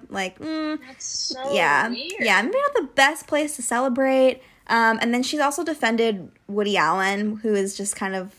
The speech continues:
Speaker 1: you know, obviously,
Speaker 2: What
Speaker 1: like,
Speaker 2: the
Speaker 1: a,
Speaker 2: heck?
Speaker 1: yeah, he's, like, a predator. So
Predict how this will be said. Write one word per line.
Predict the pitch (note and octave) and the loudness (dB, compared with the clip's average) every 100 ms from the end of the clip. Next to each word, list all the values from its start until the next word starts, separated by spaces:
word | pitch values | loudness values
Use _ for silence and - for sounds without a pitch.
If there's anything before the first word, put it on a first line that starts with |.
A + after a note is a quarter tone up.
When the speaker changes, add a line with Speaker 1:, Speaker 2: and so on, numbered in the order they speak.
| - | -10
Speaker 1:
you | A3 | -6
know, | F#3+ F#3 | -2 0
obviously, | F#3 F#3+ G3+ F#3+ | 0 -2 -4 -4
Speaker 2:
What | G3 | -4
Speaker 1:
like, | - | -2
Speaker 2:
the | G3+ | -2
Speaker 1:
a, | G3+ F#3+ | 0 0
Speaker 2:
heck? | - | 2
Speaker 1:
yeah, | F3+ A3 | 2 2
he's, | A#3+ | -2
like, | D#4+ | -4
a | F4 | -6
predator. | F#4 C#4 - G#2 A3+ A#3+ | -2 -2 0 -2 -2 -4
So | - A3+ G#3+ G#3+ | -4 2 4 2